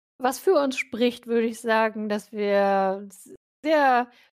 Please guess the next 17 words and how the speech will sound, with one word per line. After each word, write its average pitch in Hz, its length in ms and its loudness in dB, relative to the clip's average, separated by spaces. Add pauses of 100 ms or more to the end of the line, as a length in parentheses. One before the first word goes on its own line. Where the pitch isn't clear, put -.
(300)
ja, 254 500 -2
auf 214 100 -6
einer 247 240 -8
ähnlichen 277 440 -10
Schiene 262 640 -2
und 208 280 -6
weiß 180 140 -12
nicht, 208 80 -6
ob 185 60 -12
man 185 100 -10
vernünftig 226 560 -6
jetzt 208 140 -8
das 202 120 -12
richtige 208 380 -10
Wort 262 220 0
ist, 226 120 -14
aber 214 300 -2